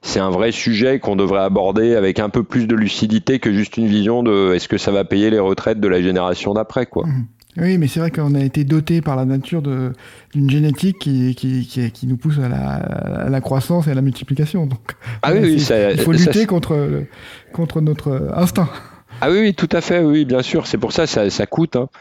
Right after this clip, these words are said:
Speaker 1: C'est vraiment, euh, ça demande un effort de, de prise de conscience, un effort de conscientisation, et ça demande des sacrifices individuels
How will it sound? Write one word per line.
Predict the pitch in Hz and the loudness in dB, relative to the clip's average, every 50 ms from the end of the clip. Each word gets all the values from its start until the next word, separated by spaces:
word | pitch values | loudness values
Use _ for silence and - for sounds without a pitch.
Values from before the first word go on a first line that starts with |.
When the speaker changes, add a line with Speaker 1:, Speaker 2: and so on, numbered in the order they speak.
| - - - - - - - - - _ _ _ _ - | -20 -20 -20 -20 -20 -20 -20 -20 -20 _ _ _ _ -6
Speaker 1:
C'est | - 107 | -4 -2
vraiment, | 98 92 101 104 123 151 165 165 143 | 0 0 2 2 2 2 2 2 0
euh, | 117 101 | 0 0
ça | - 101 98 | 0 0 0
demande | 104 107 110 127 135 131 | 2 2 2 2 0 0
un | 120 107 | 0 2
effort | 104 104 98 - - 123 127 120 | 2 0 0 0 0 0 0 0
de, | 107 107 98 95 92 92 | 2 2 4 4 4 2
de | 90 92 | 2 0
prise | 85 - - 113 110 107 | -2 -2 -2 -2 0 2
de | 113 107 | 0 0
conscience, | - - 110 98 - - 127 139 - 123 | 0 -2 -4 -4 -2 -4 -4 -2 -2 -2
un | 104 | -2
effort | 95 - - 92 | 0 0 -2 -4
de | - | -4
conscientisation, | - 107 101 - - 107 101 - - 101 104 101 95 - - 135 156 156 139 | -4 -6 -6 -4 -4 -4 -4 -2 0 0 2 0 0 -2 -2 -2 0 0 0
et | 107 92 | 0 0
ça | - - 90 | 0 0 0
demande | 87 101 107 117 127 131 123 | 0 2 2 2 2 2 2
des | 107 101 | 0 0
sacrifices | - - 95 - - 107 98 - - 110 - 113 | 0 -2 -4 -2 -2 -4 -4 -2 -4 -4 -2 0
individuels | 107 98 98 98 98 92 104 110 127 143 147 139 | 0 2 2 2 2 2 2 2 2 2 0 -2